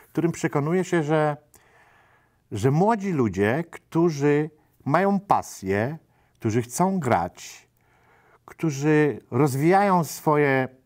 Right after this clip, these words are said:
e, muzyczne uzdolnienia, według mnie stają się coraz lepsi. Nie tylko muzycznie, ale duchowo.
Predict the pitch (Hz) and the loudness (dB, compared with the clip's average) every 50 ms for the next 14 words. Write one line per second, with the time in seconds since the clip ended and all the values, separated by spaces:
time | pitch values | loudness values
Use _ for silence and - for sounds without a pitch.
0 | _ _ _ _ _ _ _ _ _ _ _ _ _ 127 123 120 117 117 117 113 | _ _ _ _ _ _ _ _ _ _ _ _ _ 0 2 4 4 4 2 2
1 | 113 113 113 123 123 131 139 143 131 117 139 185 175 - - - 131 120 117 113 | 0 -2 -2 0 2 2 2 2 2 2 0 0 0 -2 -6 -2 0 2 2 2
2 | 120 104 101 117 120 113 110 110 110 113 123 135 151 180 185 - - _ _ _ | 0 -2 0 0 0 2 2 2 2 2 2 0 0 -2 -4 -10 -18 _ _ _
3 | _ _ _ - - - - - - - _ _ _ _ _ _ _ _ - 107 | _ _ _ -20 -20 -20 -20 -20 -20 -20 _ _ _ _ _ _ _ _ -10 0
4 | 110 170 180 196 185 - - 180 175 156 - - 165 156 151 143 - 151 131 - | 0 2 2 2 -2 -2 0 0 0 0 2 2 0 2 0 0 -2 -4 0 2
5 | 131 123 120 110 113 107 95 - - - - - 120 127 131 _ _ _ _ _ | 2 2 2 0 0 -2 -4 -4 -8 -18 -18 -18 -18 -20 -20 _ _ _ _ _
6 | _ _ _ _ 226 151 185 226 220 - 214 180 151 160 143 135 123 113 113 143 | _ _ _ _ 0 2 2 0 2 0 -2 0 2 0 0 0 0 -2 -2 -4
7 | 151 - - - 143 131 123 123 120 117 117 - - 107 90 80 85 85 104 | -6 -6 -4 0 0 2 2 2 0 0 -4 -2 0 -2 -2 -2 -6 -14 -16